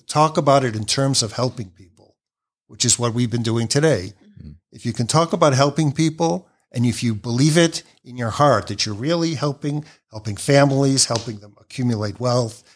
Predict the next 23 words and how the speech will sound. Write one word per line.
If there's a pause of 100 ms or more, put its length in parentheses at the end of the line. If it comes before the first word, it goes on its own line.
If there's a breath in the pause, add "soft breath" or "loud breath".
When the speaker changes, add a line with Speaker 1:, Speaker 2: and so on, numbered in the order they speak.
(220 soft breath)
Speaker 1:
helping
them
be
entrepreneurs, (280 loud breath)
it's
an
easy
sell. (240)
Speaker 2:
Mm-hmm. (180 loud breath)
Well,
then
looking
back
in
terms
of
as
you're
kind
of (160)
going
through
this